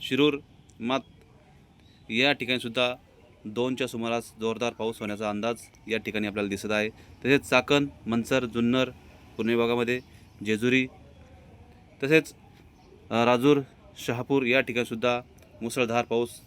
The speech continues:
दुपारच्या दोनच्या सुमारास होण्याचा जास्त अंदाज आहे मित्रांनो. तसेच पुण्यामध्ये, पुणे विभागामध्ये पुणे, जेजुरी, दौंड, बारामती, इंदापूर, करमाळा, सातारा, वडूज, पंढरपूर, सोलापूर, बार्शी, तसेच सांगोला, मायानी,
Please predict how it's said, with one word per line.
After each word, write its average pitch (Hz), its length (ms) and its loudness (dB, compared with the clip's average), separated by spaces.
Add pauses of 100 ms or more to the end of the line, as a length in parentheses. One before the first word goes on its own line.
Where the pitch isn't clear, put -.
(120)
दुपारच्या 117 680 -2
दोनच्या 110 260 -4
सुमारास 110 260 -6
होण्याचा 110 320 -6 (440)
जास्त 113 300 -4
अंदाज 104 280 -4
आहे 101 100 -4
मित्रांनो. 98 400 -8
तसेच 135 200 0 (880)
पुण्यामध्ये, 147 580 4 (560)
पुणे 127 140 0
विभागामध्ये 135 420 0
पुणे, 131 380 0 (140)
जेजुरी, 117 340 0
दौंड, 117 360 0
बारामती, 117 520 0
इंदापूर, 113 420 -2
करमाळा, 110 420 -2
सातारा, 113 440 -2
वडूज, 110 300 -2 (280)
पंढरपूर, 127 380 0
सोलापूर, 120 540 -2 (320)
बार्शी, 113 440 -2 (540)
तसेच 139 240 2
सांगोला, 135 460 0 (1120)
मायानी, 127 500 2